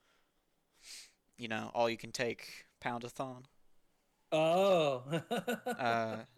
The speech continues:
Speaker 1: so he's like, "Oh, God. This is awful. If only Jesse Custer and the murderer didn't, or if only Jesse Custer and the murderer don't come in right now."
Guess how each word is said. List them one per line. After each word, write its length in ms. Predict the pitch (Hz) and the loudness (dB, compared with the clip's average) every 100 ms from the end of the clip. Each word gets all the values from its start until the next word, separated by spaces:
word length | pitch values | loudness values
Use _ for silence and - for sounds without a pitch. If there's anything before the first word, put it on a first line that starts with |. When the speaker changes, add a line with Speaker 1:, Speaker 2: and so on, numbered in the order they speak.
| - _ _ | -20 _ _
Speaker 1:
so 480 | - 120 110 110 - _ _ _ _ _ _ _ _ _ _ _ | -4 -2 -2 -6 -12 _ _ _ _ _ _ _ _ _ _ _
he's 200 | 127 127 | -4 0
like, 220 | 123 110 - - - - - _ | 0 -2 -6 -10 -12 -16 -20 _
"Oh, 220 | 139 120 - - - | -6 -4 -6 -16 -12
God. 520 | 143 131 120 - - - _ _ _ _ _ _ _ | -2 0 -2 -6 -20 -20 _ _ _ _ _ _ _
This 180 | 127 127 | -2 0
is 120 | 120 - | -2 6
awful. 580 | 165 185 185 - - - _ _ _ _ | 10 10 8 -2 -14 -18 _ _ _ _
If 240 | - 143 - | 4 4 6
only 320 | 190 180 131 | 4 4 -2
Jesse 460 | 120 160 165 151 131 | 6 8 8 6 0
Custer 520 | - 175 - - 120 | 6 6 6 2 0
and 240 | 127 127 | 0 -2
the 40 | 123 | -4
murderer 600 | 127 175 196 143 117 113 113 | 4 6 6 4 2 0 0
didn't, 340 | 135 147 151 - _ - - _ | 2 2 -2 -12 _ -20 -20 _
or 320 | 135 127 113 - _ _ | 2 2 2 -4 _ _
if 140 | 135 170 | 2 2
only 220 | 165 139 | 4 2
Jesse 360 | 135 147 - | 4 6 6
Custer 380 | - 151 - 127 | 4 2 4 2
and 160 | 117 117 | -2 -2
the 60 | |
murderer 340 | 120 143 139 113 | 0 2 2 2
don't 280 | 113 131 - | 2 0 0
come 200 | 143 147 | 0 2
in 160 | 131 | 0
right 500 | 113 113 131 135 113 | 0 6 10 10 8
now." 480 | 120 135 143 120 - | 2 2 2 -2 -10